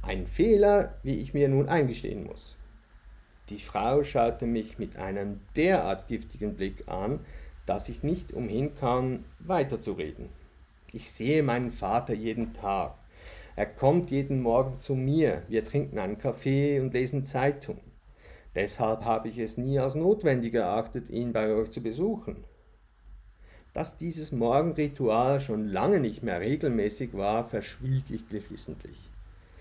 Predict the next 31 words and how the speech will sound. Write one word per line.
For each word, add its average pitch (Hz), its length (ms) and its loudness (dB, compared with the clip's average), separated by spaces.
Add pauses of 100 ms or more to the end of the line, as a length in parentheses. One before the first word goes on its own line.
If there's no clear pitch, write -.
(920)
Nicht 190 240 4
wirklich 254 320 0
überzeugt 143 800 6
sah 156 220 4
sie 165 140 2
mich 170 300 2
an. 107 300 -2 (680)
Sie 120 360 -4
steckte 117 460 -2
mich 117 240 -4
in 127 100 -2
die 123 100 -6
Kategorie 120 960 -2 (120)
der 143 260 4 (140)
Rabensöhne. 95 880 -2 (600)
Ich - 220 -8
ließ 113 400 -6
ihr 113 260 0 (160)
keine 117 300 -2
Zeit, 127 560 -2 (140)
mich 120 240 -4
weiter 95 320 -6
zu - 120 -8
beurteilen. 139 720 4 (180)
„Also, 143 260 2 (200)
was 131 200 0
ist 143 160 -2
jetzt 143 180 2
mit 127 160 -2
meinem 92 240 -4
Vater?“ - 400 -6